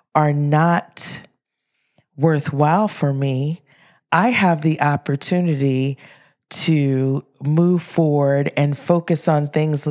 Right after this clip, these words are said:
that I care about. Things such as writing, things such as coaching, things such as traveling and doing things that give me joy and ignite my fire.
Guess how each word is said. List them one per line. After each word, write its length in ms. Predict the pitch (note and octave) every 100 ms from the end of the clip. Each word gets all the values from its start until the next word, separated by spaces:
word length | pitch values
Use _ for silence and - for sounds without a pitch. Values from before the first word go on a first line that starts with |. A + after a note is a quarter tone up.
| D3 -
that 180 | C3+
I 120 | B2+ B2+
care 420 | - G#3 D4+ G#3
about. 640 | A#2+ A#2+ - - - - _ _ _ - - _
Things 260 | G3+ G3+ G3+
such 300 | - G3 -
as 180 | F3+ B2+
writing, 880 | A2+ C#3+ G3 A#3 D#3+ - D3 D3 C3+ - - - - _
things 300 | - G3 F#3
such 320 | - F3+ -
as 180 | C#3+ -
coaching, 800 | - B2+ F3 D#4 - - - - _ _ - - - _
things 320 | F3+ F#3 F3
such 300 | - F3 -
as 240 | D3 - -
traveling 1000 | - - F3+ G#3+ F3+ D3 C3 C3 C#3+ D3 - - -
and 180 | E3+ D3+
doing 380 | G3+ A#3+ A#3 A3
things 400 | G3 F#3 F#3+ -
that 160 | E3+
give 180 | F#3+ F3
me 160 | F3+ E3+
joy 640 | C#3 E3 G3 G3 D#3 D3+ C#3
and 160 | D#3+
ignite 560 | D#3 C#3 D3 E3 G3 -
my 180 | D#3 D#3
fire. 640 | - F3+ G3+ D3+ B2 D3